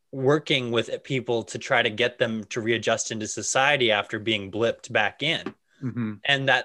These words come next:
Speaker 1: that whole scene with the bank and his sister losing what's important to them is sort of gonna be, there's gonna be, like, it, it seems like there's gonna be, like, a lot,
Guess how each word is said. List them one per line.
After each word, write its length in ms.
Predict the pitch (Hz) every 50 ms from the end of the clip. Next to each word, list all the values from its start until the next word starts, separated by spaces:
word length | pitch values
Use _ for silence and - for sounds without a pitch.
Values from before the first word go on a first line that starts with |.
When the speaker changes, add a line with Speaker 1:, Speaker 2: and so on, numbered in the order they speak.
| -
Speaker 1:
that 160 | 143 139 131 127
whole 160 | 135 143 135
scene 240 | - - 147 139 131
with 140 | 120 120
the 80 | - 127
bank 280 | 110 120 120 127 113 -
and 80 | 127
his 140 | 113 107 -
sister 360 | - 139 131 - - - 120
losing 460 | 113 107 117 120 117 117 120 110 107
what's 200 | 104 104 - -
important 400 | 110 107 - - 127 127 131 139
to 80 | 123 127
them 240 | 110 110 107 104 104
is 100 | 98 -
sort 200 | - 123 131 -
of 120 | 123 120
gonna 220 | 113 123 113 113 104
be, 420 | 104 110 110 110 110 104 107 - _ _ _ _ _ _ _ _ _ _ _ _ _ -
there's 160 | 139 131 113
gonna 260 | 110 135 165 220 196
be, 200 | 147 143 139 131
like, 220 | 123 127 120 117 -
it, 120 | 131 120
it 120 | 135 135 -
seems 300 | - 147 151 170 175 165
like 160 | 147 127 117
there's 160 | 127 123 113
gonna 240 | 117 127 123 120 113
be, 180 | 110 120 117
like, 300 | 117 113 113 110 113 -
a 80 | 120 117
lot, 320 | 113 113 120 131 135 -